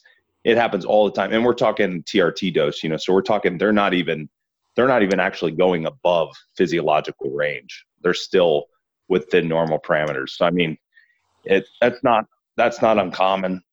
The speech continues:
And, uh, like Joe said, it'll, most likely it'll probably go away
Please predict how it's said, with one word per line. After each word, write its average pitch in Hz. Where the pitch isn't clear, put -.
And, 92
uh, 85
like 95
Joe 98
said, 92
it'll, 123
most 117
likely 98
it'll 90
probably 87
go 85
away 73